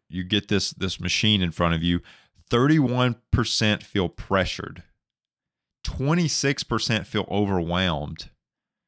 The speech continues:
Twenty-three percent feel, oh, um, um, embarrassed, and the other twenty-three percent feel guilty. All four of these emotions drive the reason that they're tipping eleven percent higher.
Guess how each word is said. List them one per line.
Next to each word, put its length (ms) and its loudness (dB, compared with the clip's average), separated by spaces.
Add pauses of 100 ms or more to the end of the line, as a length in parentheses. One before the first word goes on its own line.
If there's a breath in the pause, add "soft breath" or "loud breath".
(540)
Twenty-three 600 2
percent 540 0
feel, 520 2 (840)
oh, 200 2
um, 380 2
um, 260 0
embarrassed, 720 2
and 160 -4 (160)
the 80 0
other 160 4
twenty-three 440 -2
percent 360 -4
feel 220 0
guilty. 640 0 (760)
All 380 4
four 420 2
of 120 -2
these 320 4
emotions 760 0 (680)
drive 600 2
the 80 2
reason 540 2
that 100 -2
they're 120 0
tipping 380 -2
eleven 320 2
percent 360 -4
higher. 380 0